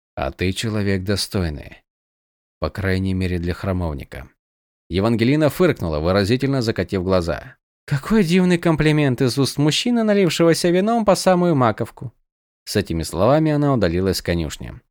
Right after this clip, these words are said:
Рис остался снаружи, глядя ей вслед. Определенно под латами скрывалась женщина, причем хорошенькая. Он тут же выругал себя за эту крамольную мысль. «Ты верно пьян»,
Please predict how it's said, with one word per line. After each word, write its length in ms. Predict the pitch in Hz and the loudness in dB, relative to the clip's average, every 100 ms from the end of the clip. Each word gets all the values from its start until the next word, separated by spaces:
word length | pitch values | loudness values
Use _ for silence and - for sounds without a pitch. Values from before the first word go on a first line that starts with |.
| _ - _ _ _ _ - | _ -20 _ _ _ _ -4
Рис 340 | 78 143 - | 2 2 2
остался 480 | 160 - 127 117 117 | -4 0 0 0 -4
снаружи, 520 | - 123 147 139 95 | -2 0 0 0 -2
глядя 320 | 82 87 87 | -2 -2 0
ей 100 | 87 | 0
вслед. 460 | 82 85 76 - - _ _ - | -2 -4 -6 -8 -20 _ _ -10
Определенно 720 | 87 90 92 101 143 156 147 | -8 -4 -2 0 0 0 -2
под 220 | 120 95 | -2 0
латами 340 | 98 101 95 | 0 0 -2
скрывалась 600 | 90 - 85 80 92 85 | -2 -4 -4 -2 0 -2
женщина, 680 | 80 78 98 82 - 57 50 - _ _ _ | -2 -2 -2 -2 -6 -10 -14 -20 _ _ _
причем 360 | 90 87 156 | -8 -4 -6
хорошенькая. 720 | 143 143 156 123 76 73 69 - - _ _ _ _ _ _ | -4 0 0 -2 -6 -10 -12 -14 -20 _ _ _ _ _ _
Он 200 | 92 123 | 0 0
тут 240 | 120 170 160 | 4 2 2
же 160 | 143 | 2
выругал 400 | 147 180 135 98 | 2 2 4 2
себя 360 | - 87 101 120 | 0 -2 2 2
за 120 | 101 | 2
эту 260 | 110 110 107 | 0 0 -4
крамольную 640 | - 90 107 127 120 127 | -2 0 2 2 2 2
мысль. 500 | 139 127 - - - - _ _ _ _ | 2 0 -2 -8 -12 -20 _ _ _ _
«Ты 200 | - 69 | -10 -8
верно 440 | 69 73 87 95 92 | -6 -6 -6 -6 -6
пьян», 580 | - 78 73 71 71 | -6 -6 -6 -6 -8